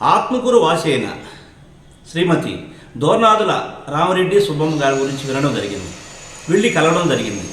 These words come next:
సుబ్బమ్మ గారు ఉన్నత కుటుంబంలో జన్మించినా కూడా ఎప్పుడూ నిమ్న జాతుల, తక్కువ జాతుల, కష్టాలు పడే ఆడవాళ్ళ గురించి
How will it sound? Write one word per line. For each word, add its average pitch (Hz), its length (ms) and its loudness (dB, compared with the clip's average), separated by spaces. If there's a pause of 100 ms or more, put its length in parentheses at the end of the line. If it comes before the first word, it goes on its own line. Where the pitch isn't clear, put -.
(680)
సుబ్బమ్మ 208 400 4
గారు - 200 2 (440)
ఉన్నత 233 260 2 (460)
కుటుంబంలో 175 480 0
జన్మించినా 156 420 2 (120)
కూడా 127 200 -2 (520)
ఎప్పుడూ 262 300 0 (1160)
నిమ్న 190 200 4 (120)
జాతుల, 165 320 2 (380)
తక్కువ 185 320 0
జాతుల, 151 320 2 (400)
కష్టాలు 180 400 2
పడే 170 160 2 (100)
ఆడవాళ్ళ 170 480 4
గురించి 147 320 -2